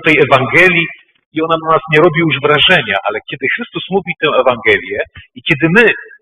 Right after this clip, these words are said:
rozumiemy tę Ewangelię, to myślimy, skandal, skandal, pomyślcie sobie tylko. Macie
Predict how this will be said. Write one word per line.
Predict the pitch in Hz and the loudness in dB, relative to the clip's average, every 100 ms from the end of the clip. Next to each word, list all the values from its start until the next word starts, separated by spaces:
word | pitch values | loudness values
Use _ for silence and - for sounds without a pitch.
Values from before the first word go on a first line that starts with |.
| _ _ _ _ _ - | _ _ _ _ _ -2
rozumiemy | 131 147 165 160 254 233 - | 0 2 2 2 4 2 2
tę | 127 113 | 2 2
Ewangelię, | 110 104 107 127 - | 0 -2 -2 -2 -4
to | |
myślimy, | 123 - 117 104 - | -4 -6 -6 -10 -8
skandal, | - 254 196 95 - - _ - - | -4 -2 -2 -4 -6 -12 _ -20 -10
skandal, | - 262 220 98 - | -6 -4 -2 -4 -2
pomyślcie | 190 277 - 185 - | -2 -2 -4 -6 -6
sobie | 135 127 | -6 -4
tylko. | 101 82 - - _ - - | -6 -12 -18 -18 _ -20 -4
Macie | 151 - | -2 2